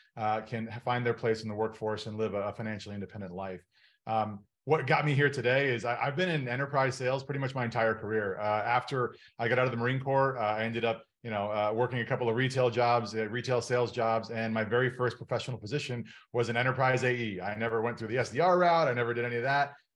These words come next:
Um, and, you know, so I've been an enterprise A E for a long time. I've been a V P of sales. Uh, I've sold two companies,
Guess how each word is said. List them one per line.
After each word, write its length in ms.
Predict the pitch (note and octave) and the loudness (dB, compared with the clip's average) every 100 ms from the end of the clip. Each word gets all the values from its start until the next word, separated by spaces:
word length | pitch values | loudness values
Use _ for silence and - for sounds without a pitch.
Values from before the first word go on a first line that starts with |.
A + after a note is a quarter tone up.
| - | -4
Um, 400 | A#2 A2+ A2 A2 | 2 2 2 -2
and, 380 | A2+ A2+ A2 G#2+ A2 | -2 -2 -2 -4 -6
you 80 | |
know, 180 | G#2 G#2 | -4 -4
so 160 | G2+ A#2 | -2 -2
I've 80 | A2+ | 0
been 140 | B2+ | 2
an 60 | B2+ | 2
enterprise 420 | C3 C3 B2+ A#2 | 2 2 2 2
A 40 | |
E 140 | B2+ B2+ | -2 -2
for 140 | C3 | -2
a 40 | |
long 220 | B2+ B2 A#2+ | 0 0 -2
time. 320 | B2+ B2 B2 | -2 -2 -2
I've 100 | F#2+ | -6
been 120 | G#2 | -6
a 60 | G2+ | -4
V 120 | A2+ | -6
P 160 | A2+ | -4
of 100 | A#2 | -6
sales. 460 | G#2+ B2+ B2 B2 A#2+ - - - | -4 -2 0 0 -2 -14 -20 -6
Uh, 180 | G2+ F#2+ | -2 0
I've 100 | G2 | 0
sold 240 | - A#2+ - | 0 -2 -2
two 120 | C3 | -4
companies, 640 | C3 A#2+ B2 B2 B2+ | -2 -2 -2 -4 -6